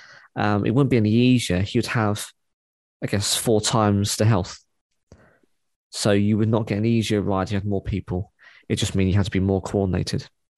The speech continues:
Um, but General Ram is the focal point, as I mentioned before, of this Locust army, the main guy. And, um, through the campaign, he's been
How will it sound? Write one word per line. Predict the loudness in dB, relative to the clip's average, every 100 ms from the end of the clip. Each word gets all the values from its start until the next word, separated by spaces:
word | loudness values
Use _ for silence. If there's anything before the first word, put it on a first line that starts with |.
| _ _ -20 -20 -18 -18 -20 _ -6
Um, | -2 0 -2 -4 -10 _ _ _ _ _ _ _ _ -4
but | 0
General | 2 4 4
Ram | 4 2 0 -6 _ -4
is | -2
the | 0
focal | 0 0 0 -4
point, | -2 -2 -2 -4
as | -2
I |
mentioned | -2 -4
before, | -8 -2 0 0
of | 0
this | -2
Locust | 2 2 2 0 -4 -4
army, | -2 0 0 0
the | 0
main | 0 0 0 -2
guy. | -2 -2 -4 -6 _ -20 -20 -20 -20 -20 -20 _
And, | 0 2 2 0 0 -2 -2
um, | -2 -2 -4 -10 _ -20 -20 _ -2
through | 0
the | 2
campaign, | 2 0 0 -2 0
he's | -2
been | -4 -4 -6